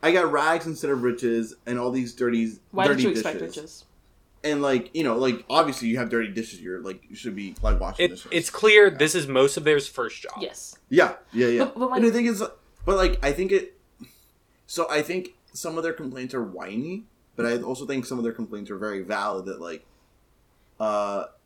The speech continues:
Speaker 1: I'm looking at it from, like, let's, let's stop picturing these are high schoolers. This is just, like, a regular person. Is this it? Is this the most feel-, fulfilling thing that I can do? Because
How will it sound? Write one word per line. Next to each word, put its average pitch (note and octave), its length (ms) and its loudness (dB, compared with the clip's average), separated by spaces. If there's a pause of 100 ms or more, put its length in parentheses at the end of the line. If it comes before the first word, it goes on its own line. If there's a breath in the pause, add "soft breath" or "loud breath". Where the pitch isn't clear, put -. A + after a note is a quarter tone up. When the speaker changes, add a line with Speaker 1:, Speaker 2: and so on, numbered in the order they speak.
(340)
Speaker 1:
I'm C#3+ 180 2
looking D#3+ 240 0
at C#3 120 0
it C3 100 0
from, B2+ 160 -6
like, A2 160 -2
let's, A#2+ 220 -2
let's A#2+ 520 -2
stop - 380 -4 (300)
picturing B2+ 320 -4
these A2 160 -4
are G2+ 40 -8
high A2+ 180 -4
schoolers. F2+ 400 -12
This G#2 160 -16
is G#2 100 -16
just, - 240 -14
like, F2+ 280 -10 (540 soft breath)
a A#2+ 80 -2
regular A2 300 -4
person. A2+ 540 -6 (840)
Is C#3 200 -2
this C3 200 0
it? B2 140 6
Is A2+ 180 0
this B2+ 160 -4
the C3+ 60 -4
most B2+ 280 -4
feel-, B2 180 0
fulfilling A#2+ 520 -4
thing A#2 220 -4
that G2 120 -6
I G#2 80 -4
can G2+ 260 -10
do? A2+ 360 2 (160)
Because E3+ 240 -2